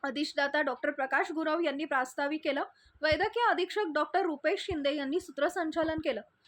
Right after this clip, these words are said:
सांगलीत पाचशे बेड्सचं काम लवकरच सुरू. हसन मुश्रीफ म्हणाले, "मिरजेत वसतिगृहाची सतरा कोटी रुपयांची निविदा काढली आहे.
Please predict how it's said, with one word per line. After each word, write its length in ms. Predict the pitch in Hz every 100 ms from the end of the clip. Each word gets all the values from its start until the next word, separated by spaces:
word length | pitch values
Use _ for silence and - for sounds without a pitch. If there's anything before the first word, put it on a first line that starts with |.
| - -
सांगलीत 400 | - - 381 453 -
पाचशे 360 | 320 330 427
बेड्सचं 500 | 302 294 339 339 427
काम 280 | 427 330 339
लवकरच 480 | 302 254 330 392 -
सुरू. 220 | 349 - - - _ - -
हसन 260 | 294 285 370
मुश्रीफ 360 | 370 359 415 466
म्हणाले, 320 | 440 440 415
"मिरजेत 440 | 427 381 294 381 415
वसतिगृहाची 760 | 330 302 427 381 403 381 392
सतरा 340 | 403 339 - 349
कोटी 300 | 370 349 359
रुपयांची 420 | 339 302 302 349
निविदा 380 | 302 269 277 277
काढली 320 | 285 240
आहे. 100 | 247